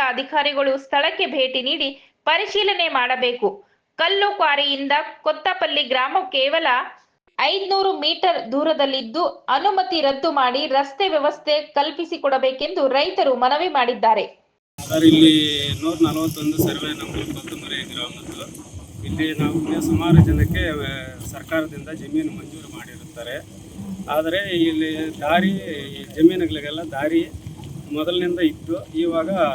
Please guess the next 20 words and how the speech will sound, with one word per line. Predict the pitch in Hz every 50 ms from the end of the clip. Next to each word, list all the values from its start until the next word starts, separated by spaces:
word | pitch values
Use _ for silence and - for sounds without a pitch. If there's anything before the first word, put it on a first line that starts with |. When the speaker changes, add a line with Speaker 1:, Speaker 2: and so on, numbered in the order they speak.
| 131 127 123 123 131 127
Speaker 2:
ಕ್ರಷರ್ | - - 151 151 - 190 185
ಅವರು | 180 175 165 160 185 208 226 - - - - 190 - - - - - 190
ಸುಮಾರು | 190 170 190 190 190 180
ಮೂರು | 160 156 160 185 202 196 175
ದಾರಿ | 180 175 175 185 190 185 175 165 156 147 139 139 127 123 123 120 - - - - - - - -
ಕ್ಲೋಸ್ | 170 180 180 165
ಮಾಡಿದ್ದಾರೆ. | 156 139 135 131 131 - - 131 127 131 151 190 - - - - - - - - - - - - -
ನಮ್ಗೆ | 147 147 156 156 160
ಇದರಿಂದ | - 160 165 170 165
ತುಂಬ | - - 151 311 160 156 156
ಅನ್ಯಾಯವಾಗ್ತಾ | 302 - - 151 311 320 160 143 139 131 - - 131 127
ಇದೆ. | 120 - 151 156 175 - - - - - - - - - - - - - 139 156 - - 151
ಮತ್ತು | 160 160 - 185
ನಮ್ಮ | 190 180 170 -
ಕೊತ್ತಪಲ್ಲಿ | 185 - 165 160 - 180 185 190 180 160 156 175
ಐನೂರು | 170 180 185 175 165
ಮೀಟರ್ | 170 170 160 165 160
ಕೂಡ | - 165 165
ಇಲ್ಲ | 160 160 - -
ಇಲ್ಲಿಂದ. | - - - - - - - - - - 139 143 147